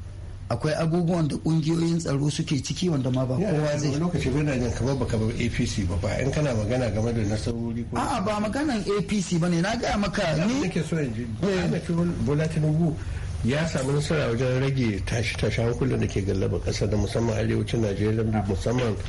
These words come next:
Speaker 2: arewa maso yammacin Najeriya.
Speaker 1: Ya samu.
Speaker 2: Ya samu nasara.
Speaker 1: Ya samu
Speaker 2: To,
Speaker 1: nasara.
Speaker 2: ta yaya, wace nasara ne?
Speaker 1: Yawwa, yanzu ka ga da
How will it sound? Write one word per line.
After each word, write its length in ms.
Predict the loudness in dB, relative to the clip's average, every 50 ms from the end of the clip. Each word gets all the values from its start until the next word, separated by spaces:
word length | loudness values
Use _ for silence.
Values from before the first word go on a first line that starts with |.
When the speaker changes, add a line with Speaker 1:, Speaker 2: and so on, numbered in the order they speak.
| -6 -4 -2
Speaker 2:
arewa 260 | 0 0 0 0 0
maso 260 | 0 0 0 0 0 0
yammacin 320 | 0 0 0 0 0 -2 0
Najeriya. 160 | 0 0 0
Speaker 1:
Ya 200 | 0 0 0 -2
samu. 460 | -2 -2 -2 0 0 0 0 0 0 -2 -4 -6 -10 -10 -10 -10 -8 -6
Speaker 2:
Ya 140 | -4 -4 -4
samu 240 | -2 -4 -4 -4 -4
nasara. 220 | -6 -4 -2 -2 0
Speaker 1:
Ya 100 | 0 0
samu 280 | 0 0 0 0 2 2
Speaker 2:
To, 80 | 0 0
Speaker 1:
nasara. 240 | 0 0 0 0 0
Speaker 2:
ta 60 | -2
yaya, 200 | -2 -2 -4 -4 -6 -6
wace 200 | -8 -6 -4 -4
nasara 400 | -4 -4 -4 -4 -4 -2 -2 -2
ne? 80 | 0
Speaker 1:
Yawwa, 560 | 0 0 2 2 0 0 0 0 0 -2 -2 -4 -8 -10 -4 -2
yanzu 260 | -2 0 0 0 0 0
ka 160 | 0 0 0
ga 120 | 0 0 0
da 320 | 0 0 -2 -2 -4 -8